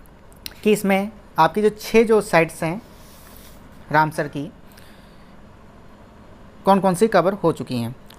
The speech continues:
तो केशव की बात करें तो बात आती है केशवपुर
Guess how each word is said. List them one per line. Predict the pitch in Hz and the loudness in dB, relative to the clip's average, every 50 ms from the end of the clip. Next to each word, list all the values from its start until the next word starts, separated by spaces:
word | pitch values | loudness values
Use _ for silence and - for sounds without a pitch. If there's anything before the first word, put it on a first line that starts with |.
| - - | -4 0
तो | - 196 | 2 2
केशव | 185 - 185 175 170 - 208 | 4 4 2 2 2 2 0
की | 202 - 208 196 | 0 0 -2 0
बात | 175 175 170 175 | 2 2 0 0
करें | - 165 156 160 165 170 - - - - - - - - - - - | -2 -6 -6 -8 -10 -14 -18 -20 -20 -20 -20 -20 -20 -20 -20 -10 -2
तो | - 185 185 185 | 0 2 2 2
बात | 170 170 160 165 - | 4 2 2 2 2
आती | 170 160 160 180 180 | -2 -4 -4 -4 -6
है | 190 208 | -6 -6
केशवपुर | 196 - - - 165 156 156 175 165 165 - - 160 156 156 156 | -8 -8 -6 -4 -4 -2 -2 -2 -4 -4 -4 -6 -6 -6 -6 -8